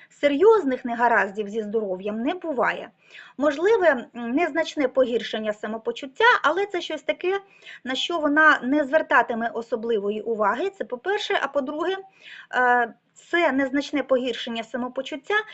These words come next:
не заважатиме їй працювати. Знову ж таки, нічого серйозного. І п'ятий пункт. Як, е, теперішня робота впливатиме на її, е,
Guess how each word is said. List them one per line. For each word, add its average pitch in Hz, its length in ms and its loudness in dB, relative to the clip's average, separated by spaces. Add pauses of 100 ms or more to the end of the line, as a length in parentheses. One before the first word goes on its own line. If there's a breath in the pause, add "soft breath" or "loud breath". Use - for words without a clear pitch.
(180 loud breath)
не 359 200 -2
заважатиме 330 720 4
їй 269 220 -4
працювати. 220 720 -6 (220)
Знову 214 320 -6
ж - 80 -18
таки, - 180 -12
нічого 302 420 -2
серйозного. 196 640 -6 (1040 loud breath)
І 320 360 0
п'ятий 240 440 0
пункт. - 560 -10 (200)
Як, 226 580 2
е, 214 200 0
теперішня 240 680 0
робота 226 380 0
впливатиме 220 640 -2
на 233 180 0
її, 226 480 -8 (460 loud breath)
е, 214 280 -6